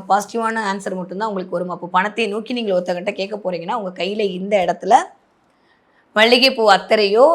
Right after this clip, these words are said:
இல்லாட்டி வந்து ரோஸ், அஹ், ஸ்-, அஹ், ஸ்ப்ரேவையோ நீங்க வந்து அடிச்சுட்டு கையில நல்லா பூசிட்டு அதை நீங்க நல்லா முகர்ந்து பார்த்து விட்டு அதோட சேர்ந்து போய் ஒருத்தரை மீட் பண்ண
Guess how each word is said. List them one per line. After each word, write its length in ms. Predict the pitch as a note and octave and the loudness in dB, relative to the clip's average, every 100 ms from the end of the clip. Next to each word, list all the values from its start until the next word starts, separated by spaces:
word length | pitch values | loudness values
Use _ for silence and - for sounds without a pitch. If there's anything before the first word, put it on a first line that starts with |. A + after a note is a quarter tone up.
| - | 2
இல்லாட்டி 480 | G#3+ G#3 G3+ G3+ A#3 | -4 0 0 2 0
வந்து 300 | G#3 G#3+ A#3+ | 0 2 2
ரோஸ், 480 | G#3 A#3 A#3+ - F#3 | 2 0 -2 -2 0
அஹ், 160 | F3+ F3+ | 0 -2
ஸ்-, 80 | F3+ | -4
அஹ், 120 | E3+ | -4
ஸ்ப்ரேவையோ 640 | - - G#3 G3 F#3 A3+ | -4 -2 -2 -2 -2 -2
நீங்க 200 | A#3+ G3 | -2 -4
வந்து 160 | F#3 G3+ | -2 -2
அடிச்சுட்டு 300 | F3+ F3+ B3 | -2 -4 -2
கையில 300 | A#3 F#3+ G3+ | 0 0 0
நல்லா 300 | F3+ F3+ A#3 | -4 0 -2
பூசிட்டு 420 | - F#3+ F3+ F3 | -2 -10 -8 -4
அதை 180 | A3+ F3+ | -2 -2
நீங்க 200 | F3+ F3 | -2 -4
நல்லா 340 | E3+ F3+ A3+ | -4 2 4
முகர்ந்து 360 | G3 G3 A3+ A3+ | 4 0 -2 -4
பார்த்து 340 | G#3 F#3 F3+ | -4 -4 -6
விட்டு 480 | E3+ D#3+ G#3 C#4+ - _ _ _ _ _ - | -12 -8 -4 -4 -6 _ _ _ _ _ 4
அதோட 400 | F#3+ G#3+ A#3 C4+ | 6 8 6 4
சேர்ந்து 380 | - G#3+ A3 G#3 | 2 0 0 0
போய் 180 | A#3 | 0
ஒருத்தரை 340 | A#3+ G3 F#3 F3+ | 0 -2 -6 -6
மீட் 220 | A3+ A3 | -6 -4
பண்ண 320 | G3+ F#3 F3 | -4 -4 -6